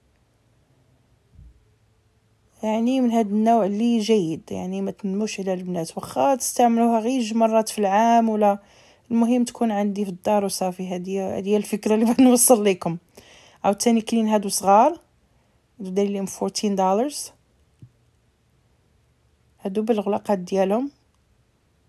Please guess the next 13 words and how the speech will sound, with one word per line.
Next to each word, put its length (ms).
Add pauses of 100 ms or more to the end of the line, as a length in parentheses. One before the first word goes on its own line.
(1200)
فورتين 460
دولار، 320
يعني، 200
ماشي 200
سيبريت 380
بحال 180
الاخرين. 360
الاخرين 320
كتشري 520 (520)
وحده 1000
بثمن 600
وغلاقه 400
بثمن. 460